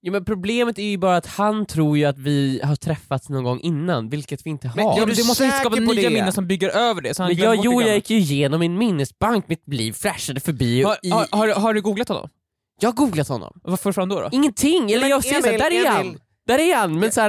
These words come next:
Speaker 1: det är ingen
Speaker 2: Han, han,
Speaker 1: koppling.
Speaker 2: han känner
Speaker 1: Ja.
Speaker 2: inte dig. Han känner inte dig.
Speaker 1: Nej, men jag vet
Speaker 2: Han beter sig som han känner dig för att han vill bli din vän, men han känner inte dig. Det är enda slutsatsen vi kan dra här.
Speaker 1: Ja, men
Speaker 2: Och också att antagligen han, han bor illegalt i andra hand.
Speaker 1: Okej,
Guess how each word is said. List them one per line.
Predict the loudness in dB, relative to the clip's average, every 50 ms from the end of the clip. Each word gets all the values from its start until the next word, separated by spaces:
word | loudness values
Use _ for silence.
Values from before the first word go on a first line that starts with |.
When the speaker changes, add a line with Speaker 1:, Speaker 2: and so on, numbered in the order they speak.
| 2 0
Speaker 1:
det | 0 -2
är | -2
ingen | -2 0
Speaker 2:
Han, | 0 -2 -2
han, | -2 -2 -2 -2 -2
Speaker 1:
koppling. | -4 -4 -2 -2
Speaker 2:
han | -2 0
känner | 0 0 0 2 2 2
Speaker 1:
Ja. | 0 0
Speaker 2:
inte | -2 -4 -4 -8
dig. | -8 -10 -10 _ _
Han | -6 -6 -4
känner | -4 -4 -4 -4 -4 -4 -4 -4
inte | -6 -6 -8 -14
dig. | -18 -18 -18 _ _ -4
Speaker 1:
Nej, | -2 0
men | 0 0 -2 -4 _ _ _ _ _ _ _ _ _ _
jag | _ 0 0 2
vet | 2 2 2 4
Speaker 2:
Han | 2 0 0
beter | -2 -2 0 0 0 0 0
sig | 0 -2 -2 -2
som | -2 -2
han | -2 -2
känner | -2 -2 -2 0 0 0
dig | 0 0
för | -2 -4
att | -4 -2
han | -4 -4 -2
vill | -4 -4
bli | -2 -2 -2
din | -2 -2 0 0
vän, | 0 0 0
men | 0
han | 0 -2
känner | -2 -2 -2 -2 -2 0 0 0
inte | -2 -2 -4 -6
dig. | -8 -8 -10 -12 -20 _ _
Det | -4 -2 -2 -2 0
är | -2 0
enda | 0 0 0 0 -2
slutsatsen | 0 -2 -2 0 0 -2 -2 -2 -2 -4
vi | -4
kan | -4 -4 -4 -2
dra | 0 0 0 -2 -4
här. | -8 -14 -16 _ _ _ _ -6 -2
Speaker 1:
Ja, | 0 2
men | 2 0 -2 -4 _ _ _ _ -20 _ _ _ _ _ _ _ _
Speaker 2:
Och | -2 0 2 2 0
också | 0 0 -2 -2
att | -2 -2 -2 -2
antagligen | 0 0 0 0 0 0 0 0 0 -2 -2
han, | -2 -2 -2 -2 -4 -6 -12 -8 -6
han | -6 -4 -2
bor | 0 0 2 2
illegalt | 0 -2 -2 -2 0 0 0 0 -2
i | -2
andra | -4 -4 -4 -6 -4
hand. | -4 -4 -4 -6 _ _ -20 -20 -20 _ _ _
Speaker 1:
Okej, | _ -6 -2 -2 -2 -2